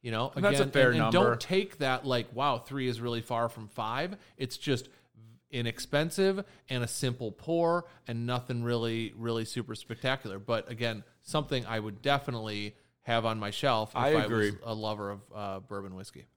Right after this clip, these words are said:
Speaker 2: I agree, and I think this is something you should have, um,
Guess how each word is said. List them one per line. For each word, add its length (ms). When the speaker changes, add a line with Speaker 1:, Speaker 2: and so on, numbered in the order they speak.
Speaker 2:
I 100
agree, 360
and 80
I 60
think 200
this 120
is 80
something 280
you 100
should 240
have, 320
um, 460